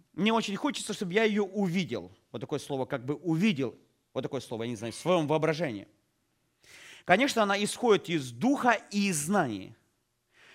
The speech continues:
А потом, когда читаю, просто хочу ее просто писать. Вот такое слово «рисовать», как это сказать. Писать эту лекцию. Почему? Когда ты пишешь,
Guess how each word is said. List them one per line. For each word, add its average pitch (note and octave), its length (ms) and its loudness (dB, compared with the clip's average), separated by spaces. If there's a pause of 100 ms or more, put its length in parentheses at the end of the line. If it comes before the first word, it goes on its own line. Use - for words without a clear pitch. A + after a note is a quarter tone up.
(120)
А - 100 4
потом, C4 260 4
когда G#3 180 2
читаю, D3 360 0
просто A#3 340 0
хочу G#3 240 -4
ее G#3 200 2
просто - 360 -4
писать. - 840 -2 (360)
Вот C#3+ 100 -8
такое C#3+ 180 -6
слово B2 220 -6
«рисовать», C3 400 -6
как - 140 -16
это F#2+ 120 -18
сказать. - 240 -20 (160)
Писать F3 560 -2
эту - 180 -6
лекцию. - 420 -6 (840)
Почему? A#3+ 320 4
Когда A3 220 4
ты A3+ 120 0
пишешь, - 760 0